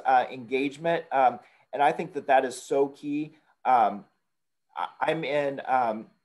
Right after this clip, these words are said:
uh, a group that you must have your camera on. And I think that that is, um, really important.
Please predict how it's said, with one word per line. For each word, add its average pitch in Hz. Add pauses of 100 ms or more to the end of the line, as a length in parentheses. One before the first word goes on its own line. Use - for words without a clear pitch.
(340)
uh, 120 (100)
a 127
group 151
that 131
you 170
must 143
have 131
your 135
camera 135
on. 113 (540)
And 127
I 160
think 175
that 139
that 135
is, 113 (120)
um, 107
really 143
important. 160